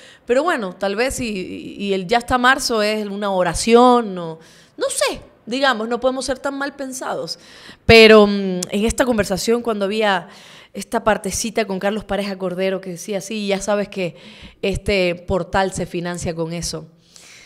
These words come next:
Ay, señores, de verdad que yo estuve viendo la entrevista con La Posta en la mañana, la, la conversación y todos los chats.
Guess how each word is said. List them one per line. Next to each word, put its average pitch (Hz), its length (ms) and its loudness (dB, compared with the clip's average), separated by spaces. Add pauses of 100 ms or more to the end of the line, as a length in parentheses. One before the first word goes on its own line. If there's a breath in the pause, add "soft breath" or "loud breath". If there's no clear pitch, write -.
(500 loud breath)
Ay, 269 340 -2
señores, 240 520 -2
de 214 60 -2
verdad 208 280 -2
que 247 100 -4
yo 247 40 0
estuve 240 340 0
viendo 214 440 -2
la 185 80 0
entrevista 175 1040 -4
con 170 220 -8
La 156 180 -6
Posta 180 380 -6
en 165 80 -8
la 160 100 -6
mañana, 160 760 -8
la, 151 240 -10
la 160 160 -6
conversación 165 640 -8
y 165 40 -12
todos 175 200 -8
los 160 120 -8
chats. 170 300 -10